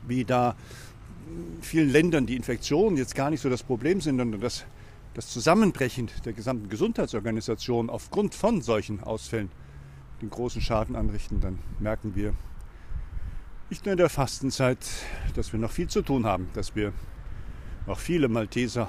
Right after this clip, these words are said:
auf der Welt werben müssen, dass der Kampf gegen die Dummheit, gegen die Ungerechtigkeit, gegen die Krankheiten und alle anderen Elende noch zu kämpfen ist. Dieser letzte Kreuzzug, zu dem wir aufgerufen sind, der noch zu bestehen ist,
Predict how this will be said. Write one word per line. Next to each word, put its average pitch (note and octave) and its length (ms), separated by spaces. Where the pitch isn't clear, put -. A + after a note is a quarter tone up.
auf C3+ 120
der G#2+ 160
Welt A2 240
werben B2 300
müssen, C#3 300
dass - 220
der A2 120
Kampf - 520
gegen A2+ 200
die B2 100
Dummheit, D3+ 560
gegen C3 180
die B2+ 60
Ungerechtigkeit, C3+ 920
gegen G#2+ 200
die A#2 100
Krankheiten C#3 800
und B2+ 140
alle B2+ 180
anderen B2+ 260
Elende B2 500
noch B2+ 120
zu E3+ 120
kämpfen A#2 340
ist. - 360
Dieser A#2+ 200
letzte C#3 320
Kreuzzug, C#3 640
zu C#3 100
dem A#2+ 200
wir A#2 180
aufgerufen C3 640
sind, D3 320
der A#2+ 380
noch A#2+ 140
zu - 160
bestehen B2+ 480
ist, - 340